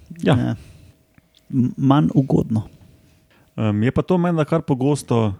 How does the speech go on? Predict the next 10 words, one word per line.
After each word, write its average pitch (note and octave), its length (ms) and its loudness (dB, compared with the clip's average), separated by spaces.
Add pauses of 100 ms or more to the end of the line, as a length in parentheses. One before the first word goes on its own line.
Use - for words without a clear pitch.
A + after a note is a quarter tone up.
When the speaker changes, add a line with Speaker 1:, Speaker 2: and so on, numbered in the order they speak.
(160)
Speaker 1:
em, G2+ 460 -4 (640)
v G#2 380 4
severno-zahodni A2+ 1700 0
Evropi. G#2 400 0 (1120)
Em, G2+ 280 -2
bomo G#2+ 200 2
probali B2 340 2
poiskati - 400 -4
kakšne, A2 560 -4
em, F#2+ 380 -6